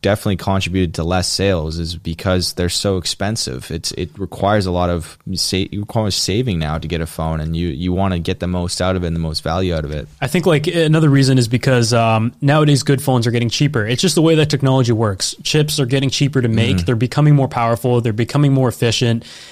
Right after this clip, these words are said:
Speaker 2: Battery technology hasn't really made any advances, but with
Speaker 1: No.
Speaker 2: software, I think software is the big key here, because software is something that you can evolve on. I mean, with chipsets, you can as well, but with software, you can take what you learn each year as a,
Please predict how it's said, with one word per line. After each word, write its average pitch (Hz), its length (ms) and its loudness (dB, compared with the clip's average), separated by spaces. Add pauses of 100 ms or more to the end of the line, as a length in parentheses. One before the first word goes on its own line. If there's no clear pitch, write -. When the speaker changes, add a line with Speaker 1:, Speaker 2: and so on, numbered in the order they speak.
(120)
Speaker 2:
Battery 170 260 4
technology 151 480 4
hasn't 131 300 2
really 131 160 2
made 131 160 2
any 131 200 4
advances, 120 480 0
but 135 180 0
with 135 180 2
Speaker 1:
No. 160 60 -4
Speaker 2:
software, 147 580 0
I 117 80 2
think 151 220 2
software 147 500 2
is 120 120 0
the 135 100 0
big 135 520 2 (440)
key 143 180 0
here, 110 280 -2 (300)
because 127 380 0
software 143 440 0
is 123 180 2
something 127 480 -2
that 123 80 0
you 117 140 -2
can 123 100 0
evolve 113 320 0
on. 101 160 -6
I 117 60 -6
mean, 127 180 0
with 123 140 -2
chipsets, 147 500 -2
you 110 60 -10
can 117 240 -4
as 104 120 -4
well, 110 300 0
but 107 320 -4 (340)
with 135 140 0
software, 151 340 2
you 123 140 4
can 120 140 0
take 147 240 2
what 147 100 2
you 139 160 2
learn 123 240 4
each 131 260 -2
year 120 280 0
as 110 180 -4
a, 107 60 -6